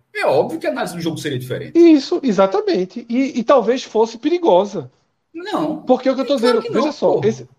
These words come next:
Speaker 2: talvez fosse perigosa, cara. Esse time do Belo Jardim não é, não é futebol, não. O que a gente viu hoje não foi uma equipe de futebol jogando, não, pô. Não é uma equipe de futebol.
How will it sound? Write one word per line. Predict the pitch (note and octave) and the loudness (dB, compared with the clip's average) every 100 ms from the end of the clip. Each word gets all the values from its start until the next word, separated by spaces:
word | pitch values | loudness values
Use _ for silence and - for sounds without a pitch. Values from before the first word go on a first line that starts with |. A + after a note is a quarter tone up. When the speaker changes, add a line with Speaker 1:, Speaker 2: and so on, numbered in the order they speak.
| _ _ _ | _ _ _
Speaker 2:
talvez | E4+ D4+ C#4+ | 2 2 2
fosse | D4 - | -2 -2
perigosa, | C#4+ B3 F#3 G#3 | 0 2 2 2
cara. | F#3 | -2
Esse | F#3+ A#3 | -4 -2
time | C#4 | 0
do | C4 | 4
Belo | B3+ B3+ | 2 2
Jardim | A#3 D#3+ E3+ | 0 -2 -2
não | A#3 | -2
é, | |
não | A3+ | 0
é | A#3+ | 0
futebol, | B3 A#3 F3 G#3 A#3 | -2 -4 2 2 2
não. | D3 | -2
O | D#3+ | 0
que | A#3 | -2
a | |
gente | A#3 A#3 | -2 -6
viu | A3 F#3 | -2 0
hoje | B2+ D#3+ F3+ A2+ - _ _ _ - | 0 0 -2 -8 -10 _ _ _ 0
não | C#4 | 0
foi | - G#3 | 2 2
uma | |
equipe | B3+ A#3 C#4+ | 2 -2 -6
de | |
futebol | B3+ C#4+ F#4 G#3+ A3 | -6 -6 0 2 4
jogando, | D4+ C#4+ A#3+ G#4 | 2 0 -2 0
não, | A#3 F#3 | -4 -4
pô. | E4 - - _ _ _ - | -6 -6 -10 _ _ _ 0
Não | D4+ F#4+ | 4 6
é | B3+ | 6
uma | E4 | 4
equipe | - A#3 | -2 -4
de | D4 | -4
futebol. | - C4+ E4 F#3+ D#3 A3+ - | -2 -2 0 2 2 0 -10